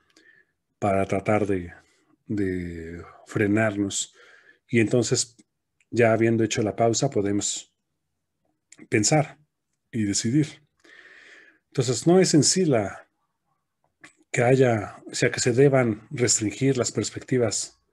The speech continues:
No, no es eso, es, mm, cultivar la capacidad de criterio para poder distinguir entre ellas. Eh, mm,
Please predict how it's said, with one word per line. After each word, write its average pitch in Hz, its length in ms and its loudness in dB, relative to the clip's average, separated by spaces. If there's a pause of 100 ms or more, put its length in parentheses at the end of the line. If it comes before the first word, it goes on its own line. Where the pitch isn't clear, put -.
(1080)
No, 123 420 0
no 127 160 -4
es 127 120 0
eso, 147 220 -2
es, - 440 -4 (800)
mm, 104 300 -4 (960)
cultivar 120 580 2
la 107 260 -4 (240)
capacidad 113 460 0
de 113 100 2
criterio 101 580 -4 (760)
para 104 180 2
poder 107 260 2
distinguir 107 460 -2
entre 107 260 -4
ellas. 104 440 -6 (880)
Eh, 92 420 -8 (1200)
mm, 92 640 -8